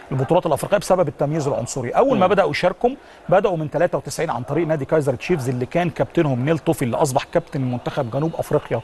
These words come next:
Speaker 2: مم.
Speaker 1: لما فازوا بكاس الامم الافريقيه، وكان معاهم لوكاس راديبي النجم
Speaker 2: صحيح.
Speaker 1: اللي ذهب بعد كده ليدز يونايتد. خرجوا من الزمالك في دور الستاشر،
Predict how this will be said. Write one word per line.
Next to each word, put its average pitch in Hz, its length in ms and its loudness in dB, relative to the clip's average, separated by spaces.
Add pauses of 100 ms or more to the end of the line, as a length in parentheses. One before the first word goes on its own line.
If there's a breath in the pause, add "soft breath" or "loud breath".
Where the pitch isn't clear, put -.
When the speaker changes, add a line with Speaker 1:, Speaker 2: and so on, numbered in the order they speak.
Speaker 2:
مم. 123 220 0
Speaker 1:
لما 123 220 -2
فازوا 147 260 2
بكاس - 240 -2
الامم 160 120 0
الافريقيه، 180 280 0
وكان 147 160 0
معاهم 143 200 2
لوكاس 165 300 0
راديبي 135 520 2
النجم 139 200 0
Speaker 2:
صحيح. 127 140 4
Speaker 1:
اللي 123 140 0
ذهب 147 220 4
بعد 123 140 2
كده 147 160 2
ليدز 131 240 0
يونايتد. 170 300 2 (340 loud breath)
خرجوا 180 280 4
من 147 100 0 (140)
الزمالك 156 180 0
في 143 60 -4
دور 147 100 0
الستاشر، 180 540 0